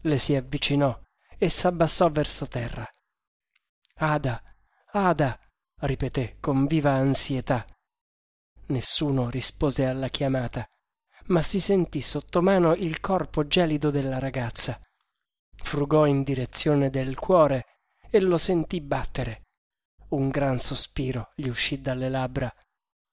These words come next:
"Non sarà nulla", disse, "ritornerà in sé." "Lo credi, padrone?"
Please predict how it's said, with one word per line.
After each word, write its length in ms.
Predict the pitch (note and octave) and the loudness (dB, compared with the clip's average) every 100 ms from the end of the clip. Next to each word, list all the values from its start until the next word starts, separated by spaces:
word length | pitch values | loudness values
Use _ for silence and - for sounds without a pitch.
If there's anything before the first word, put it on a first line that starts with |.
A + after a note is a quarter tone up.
| - | -4
"Non 220 | C#4 C4+ | 4 6
sarà 300 | F3 F#3+ E3 | 6 2 4
nulla", 480 | D3 D3 C#3 B2 A2 - | 4 4 2 -2 -8 -10
disse, 520 | B2+ - - B2 - _ _ | -8 -4 -4 -4 -8 _ _
"ritornerà 680 | - F3 F#3+ F3 E3 D#3+ D3+ | -4 0 4 2 4 2 4
in 160 | C#3 C3+ | 2 0
sé." 320 | - C3+ - _ _ _ _ _ _ - - | 0 -2 -6 _ _ _ _ _ _ -12 -4
"Lo 100 | E3+ | -2
credi, 420 | C4 A#3 G3 C#3 | -2 -2 -2 -2
padrone?" 640 | C3 D#3 G3+ A#3 C#3 A#2+ | -4 2 6 6 4 -2